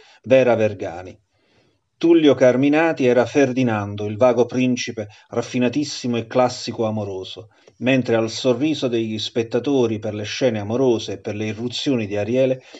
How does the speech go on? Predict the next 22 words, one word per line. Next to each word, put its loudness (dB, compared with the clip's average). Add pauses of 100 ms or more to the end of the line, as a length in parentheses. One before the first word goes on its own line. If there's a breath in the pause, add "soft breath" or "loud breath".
concorse 2
la 4
voce 0
di -6
Soava 6
Gallone, -2 (240 soft breath)
diva 4
del 4
muto, 0 (300 loud breath)
qui 4
parlante, 0
ma 2
senza -6
esser -10
vista. -16 (600)
Di -6
questa 0
ottima -2
lettura -2
dietro -4
le 0
quinte -2